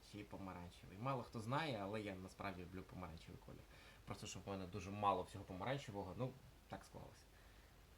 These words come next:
Е, там щось на незрозумілій мові. Дяка.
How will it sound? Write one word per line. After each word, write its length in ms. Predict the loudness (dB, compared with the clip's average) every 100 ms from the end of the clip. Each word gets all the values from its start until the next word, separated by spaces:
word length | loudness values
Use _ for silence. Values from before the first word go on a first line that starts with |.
| -18 -18 -18 -18 -18 -18 -16 -18 -12 -2
Е, 300 | 2 4 2 0
там 160 | -6
щось 320 | -6 -6 -6
на 80 | -4
незрозумілій 680 | -4 -4 -6 -4 -4 -4 -6
мові. 300 | -6 -8 -10 -12 -14 -16 -14 -16 -16 -16 -16 -16 -16 -16 -16 -16 -18 -16 -16 -16 -16 -16 -16 -16 -16 -10 -6
Дяка. 300 | -6 -6